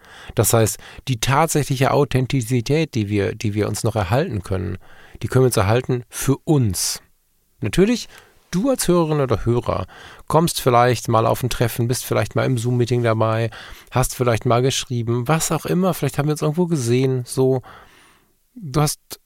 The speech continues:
eine Verbindung vielleicht zu mir und dadurch gibt es einen Unterschied. Aber ganz ehrlich, wenn du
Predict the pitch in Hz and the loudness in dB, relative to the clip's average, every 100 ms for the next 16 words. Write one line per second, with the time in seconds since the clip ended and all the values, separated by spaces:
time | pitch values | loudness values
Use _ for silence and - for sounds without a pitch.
0 | - 139 - 135 175 117 80 110 110 _ | -4 0 4 4 4 2 -2 -6 -14 _
1 | _ - 92 90 82 - - _ - 107 | _ -6 0 0 0 -6 -18 _ -2 0
2 | 104 87 - - - - - 120 110 - | 2 0 -6 -16 -18 -12 -4 -4 -4 -4
3 | 107 113 143 160 175 190 196 - - - | 0 2 0 0 2 2 0 -6 -14 -20
4 | _ _ _ _ _ _ _ - 180 175 | _ _ _ _ _ _ _ -2 0 0
5 | - 104 107 87 - - - - _ _ | 0 -4 -4 -4 -6 -10 -14 -18 _ _
6 | _ - - 92 92 90 87 - - 156 | _ -20 -6 -2 0 0 0 -2 -4 -4
7 | 92 80 - - _ _ _ _ _ 113 | -4 -6 -10 -18 _ _ _ _ _ -2
8 | 110 110 110 107 104 104 107 | 2 2 0 0 -2 -2 -4